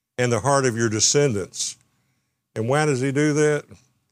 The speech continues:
"To love the Lord your God with all your heart, with all your soul, so that you might live."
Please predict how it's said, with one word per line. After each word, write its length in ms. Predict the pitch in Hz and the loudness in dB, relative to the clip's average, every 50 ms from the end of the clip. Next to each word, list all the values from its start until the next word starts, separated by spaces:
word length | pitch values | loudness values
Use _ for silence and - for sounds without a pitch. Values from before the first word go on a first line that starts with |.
| _ _ _ _ _ _ _ _ - | _ _ _ _ _ _ _ _ 0
"To 120 | - 156 | 2 4
love 300 | 143 147 160 165 156 127 | 4 6 6 4 4 2
the 80 | 120 120 | 0 2
Lord 340 | 123 135 139 143 143 123 | 2 4 4 4 4 2
your 140 | 104 113 110 | 0 -2 -2
God 460 | 90 98 113 120 123 120 113 101 95 | 0 0 2 2 2 2 2 0 -2
with 160 | 98 104 98 113 | -4 -4 0 2
all 240 | 120 131 143 143 | 2 4 4 4
your 160 | 135 123 120 101 | 2 2 0 -2
heart, 480 | 107 147 143 135 127 117 117 - - _ _ _ _ _ _ _ _ _ _ _ - | -2 0 2 2 4 2 0 -2 -6 _ _ _ _ _ _ _ _ _ _ _ 0
with 140 | 117 113 120 | 2 4 4
all 200 | 123 127 127 123 | 6 4 4 2
your 140 | 120 113 | 2 0
soul, 640 | 101 - - - 139 135 127 110 98 92 87 85 85 - _ _ _ _ _ _ _ _ _ _ | 0 2 2 2 2 4 4 2 2 0 -2 -6 -10 -16 _ _ _ _ _ _ _ _ _ _
so 240 | _ - - 131 123 | _ -6 -2 0 0
that 220 | 113 110 95 - 127 | 0 -2 -4 -4 -4
you 80 | 120 | -4
might 300 | 110 110 113 107 101 90 | -2 -2 -2 -2 -4 -4
live." 520 | 98 110 120 120 104 80 71 71 - - | -2 -2 0 0 0 -2 -6 -12 -18 -20